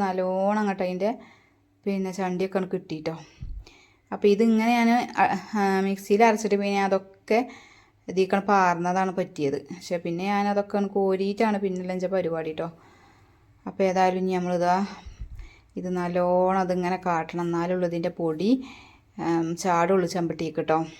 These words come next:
കുറച്ച് പണിയുണ്ട് മക്കളെ, കുറേ പാത്രം പരക്കും, ഏ,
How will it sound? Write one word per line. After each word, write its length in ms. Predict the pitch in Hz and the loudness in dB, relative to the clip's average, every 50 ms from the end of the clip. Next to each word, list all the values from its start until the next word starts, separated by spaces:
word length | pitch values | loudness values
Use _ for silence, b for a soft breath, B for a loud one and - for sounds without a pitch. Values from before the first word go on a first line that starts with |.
| B B B B B B B B B B B _ _ _ _ _ _ _ _ _ _ _ _ _ _ _ _ B B B B B B B B B - | B B B B B B B B B B B _ _ _ _ _ _ _ _ _ _ _ _ _ _ _ _ B B B B B B B B B 6
കുറച്ച് 380 | 247 247 254 247 - - - 302 302 | 6 6 6 4 2 0 0 2 4
പണിയുണ്ട് 400 | 269 240 208 185 180 180 170 175 170 175 | 4 4 4 2 2 0 0 -2 -2 -4
മക്കളെ, 320 | 175 175 - 143 156 165 160 - - | -4 -4 -4 -4 -4 -4 -6 -6 0
കുറേ 220 | - 214 226 240 240 240 240 226 | 2 2 4 4 2 2 2 2
പാത്രം 420 | 208 190 185 175 - 202 185 190 196 190 | 4 4 2 0 0 -2 -2 0 2 2
പരക്കും, 400 | 180 175 - - - 165 165 165 - B B B B B B B B B B B _ _ 208 185 | 2 0 -2 -4 -6 -6 -6 -6 -8 B B B B B B B B B B B _ _ -4 -2
ഏ, 20 | 180 | 0